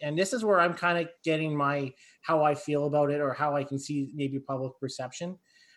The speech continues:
They had gloves on, they had Lysol containers, and they wiped, they were wiping the floor, they were wiping the T V, they were wiping the, the lane. Like, they were just freaking out over this, right?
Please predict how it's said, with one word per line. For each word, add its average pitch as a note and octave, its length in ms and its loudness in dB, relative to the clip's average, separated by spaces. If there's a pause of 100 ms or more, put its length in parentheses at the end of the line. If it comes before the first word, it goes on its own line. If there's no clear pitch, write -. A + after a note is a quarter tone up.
(160)
They F3 220 4
had F3+ 420 2 (280)
gloves F3 440 2
on, D3 500 0
they D3 140 -4
had C#3+ 340 -2 (200)
Lysol E3+ 760 2 (160)
containers, D#3 640 -2
and D3 100 -2
they C#3 120 0
wiped, C#3+ 340 -2 (120)
they D#3+ 60 -4
were C#3+ 160 -2 (140)
wiping E3 300 -2
the C3+ 100 -2 (180)
floor, F#3 540 4 (480)
they D3 100 2
were D3 80 4
wiping C#3+ 400 2
the B2 140 -2 (140)
T D#3 180 -8
V, F3 300 -2
they D3 80 0
were C#3 80 2
wiping C#3 500 -2
the, C3+ 100 -4 (200)
the D3+ 100 2
lane. F#3 640 2
Like, D3 200 0
they F#3 120 2
were F#3+ 160 4
just E3 240 -6 (100)
freaking F3 300 -6
out E3+ 140 2
over C#3+ 280 0
this, - 220 -10
right? D3+ 220 -6